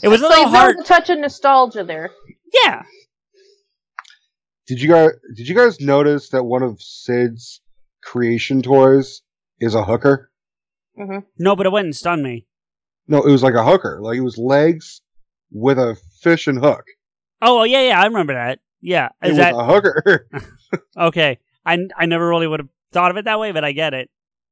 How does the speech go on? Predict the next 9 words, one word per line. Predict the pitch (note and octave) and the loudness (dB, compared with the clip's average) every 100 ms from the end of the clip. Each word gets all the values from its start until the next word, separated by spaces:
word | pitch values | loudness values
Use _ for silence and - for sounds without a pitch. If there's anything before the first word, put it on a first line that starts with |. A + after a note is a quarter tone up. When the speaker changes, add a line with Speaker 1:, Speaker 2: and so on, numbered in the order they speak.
| _ _ _ _ | _ _ _ _
Speaker 3:
That's | B2+ | -8
what | |
I'm | C3+ | -6
here | C3 | -6
for. | - G#2 F#2+ - _ | -8 -14 -16 -20 _
Speaker 2:
Adult | G#3 F#3+ G3 _ | -6 -6 -6 _
puns. | G#3 G#3 G3 G3 _ _ _ _ | -12 -10 -12 -16 _ _ _ _
Speaker 1:
Adult | C#3+ C#3 C3+ C#3 | -10 -8 -8 -8
puns. | D#3+ | -8